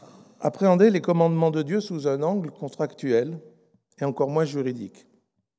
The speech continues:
On a vu ce que ça a donné avec la loi, hein. Or, nous sommes sous le régime de la grâce. Tout est grâce. Le salut en Jésus est une grâce. Et vous, mes frères et mes sœurs, vous êtes une grâce pour moi.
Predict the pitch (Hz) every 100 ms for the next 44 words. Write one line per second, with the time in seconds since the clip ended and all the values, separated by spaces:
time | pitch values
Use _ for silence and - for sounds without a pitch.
0 | _ _ - - - 135 120 185 - 143
1 | 147 127 123 160 165 110 123 147 190 120
2 | 135 160 _ _ _ _ _ _ _ _
3 | _ _ _ _ _ _ _ - 190 170
4 | 147 - 214 - 135 123 127 160 165 123
5 | 120 151 202 - - _ _ _ _ _
6 | _ _ _ _ _ - 202 170 - 190
7 | - - - _ _ _ _ _ _ _
8 | _ _ _ _ 175 143 180 190 240 175
9 | 160 165 202 240 170 - - 147 147 185
10 | 254 - - - _ _ _ _ _ _
11 | _ _ _ _ - _ _ _ _ _
12 | 147 151 277 226 143 202 147 156 147 220
13 | 233 175 196 170 165 190 - 233 185